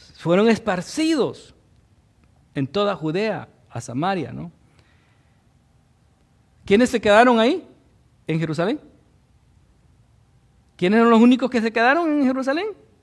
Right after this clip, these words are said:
Los apóstoles. Gracias, hermanita. Los apóstoles, los únicos que quedaron. ¿Por qué fueron ellos los que lo enterraron? Dice, dice hombres piadosos, ¿verdad?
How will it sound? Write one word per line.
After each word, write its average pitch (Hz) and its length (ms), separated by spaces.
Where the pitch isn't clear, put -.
Los 151 240
apóstoles. 165 540
Gracias, 180 240
hermanita. 147 480
Los 180 200
apóstoles, 196 460
los 180 80
únicos 202 180
que 190 140
quedaron. 180 220
¿Por 185 180
qué 247 180
fueron 185 260
ellos 214 240
los 208 140
que 196 100
lo 185 60
enterraron? 180 480
Dice, 139 340
dice 143 260
hombres 180 280
piadosos, 165 480
¿verdad? 156 260